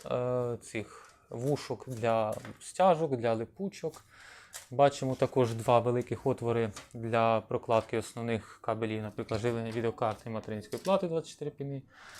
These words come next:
І бачимо також два посадкові місця під сто двадцятиміліметрові вентилятори з непоганою перфорацією, е, але краще було б без неї, звісно ж. От, і є невелика регу-, е, невелике регулювання по висоті,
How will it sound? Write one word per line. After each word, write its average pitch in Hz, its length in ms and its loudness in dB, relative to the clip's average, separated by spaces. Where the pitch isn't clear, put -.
І 196 180 4
бачимо 143 420 4
також 139 300 4
два 127 140 4
посадкові 127 520 -2
місця 135 680 0
під 131 160 -6
сто - 220 0
двадцятиміліметрові 123 960 -2
вентилятори 117 760 0
з 131 60 -2
непоганою 123 560 0
перфорацією, 202 880 0
е, 190 40 -2
але 139 200 4
краще 139 300 0
було 135 180 2
б - 20 0
без 131 220 0
неї, 131 200 2
звісно 120 380 -4
ж. - 120 -14
От, 120 180 -6
і 214 160 4
є 175 180 2
невелика 135 600 2
регу-, 127 420 -2
е, - 20 -2
невелике 131 500 0
регулювання 120 600 0
по 131 360 -2
висоті, 120 680 -6